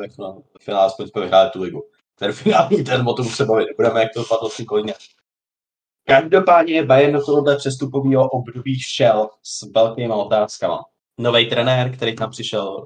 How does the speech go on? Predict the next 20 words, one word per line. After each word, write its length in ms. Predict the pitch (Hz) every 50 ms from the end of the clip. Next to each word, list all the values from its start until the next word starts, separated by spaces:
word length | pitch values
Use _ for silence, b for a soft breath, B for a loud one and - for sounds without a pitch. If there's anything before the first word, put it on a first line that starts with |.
| - 101
na 260 | 107 101 95 98 -
konci 320 | - 104 101 101 - 117
dubna, 540 | 110 113 113 117 - 123 120 117 120 123 - - _ _ _ _ _ _ _ - - -
nepovedlo 500 | 98 95 95 - 104 95 95 92 98 95
se 140 | 92 - 95
mu 100 | 92 90
to 100 | 92 90
úplně, 280 | - - - 90 87 87
co 100 | - -
si 140 | - -
bude, 260 | 82 95 95 104 101 95
málo 280 | 95 90 90 90 90
jsme 140 | 90 - 92
neměli 240 | 90 87 90 87 82
žádnou 280 | 90 90 87 - 85
trofej, 480 | - - 101 - - 107 95 82 78 - -
aspoň 280 | - - - - 85 -
tu 120 | - - -
Bundesligu 460 | 127 107 107 104 - 120 107 110 110
máme. 400 | 110 107 104 98 104 104 -